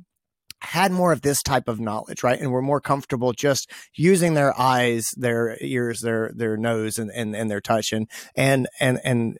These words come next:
and sort of looking at, looking at, at patients and, and looking at samples this way, where do you see the biggest areas of potential impact in taking this approach?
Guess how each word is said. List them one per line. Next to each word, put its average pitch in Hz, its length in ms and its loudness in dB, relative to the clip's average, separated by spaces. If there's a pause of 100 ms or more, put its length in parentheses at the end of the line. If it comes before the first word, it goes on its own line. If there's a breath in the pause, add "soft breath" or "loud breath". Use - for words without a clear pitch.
and 123 120 0
sort 110 160 -2
of - 20 -4
looking 127 320 0
at, 120 120 0 (100)
looking 139 300 0
at, 113 260 -2
at 107 120 -2
patients - 440 -6
and, 104 180 -4
and 107 140 -4
looking 110 240 -6
at 107 100 -6
samples 101 320 -6
this 98 180 -6
way, 95 220 0 (440 loud breath)
where 180 420 2
do 220 80 4
you 139 440 -2
see 123 440 -2 (220)
the 123 120 2
biggest 120 600 0
areas 117 360 2
of 101 120 -4
potential 110 480 0
impact 104 640 -2
in 117 160 2
taking 113 300 0
this - 160 -6
approach? - 500 -2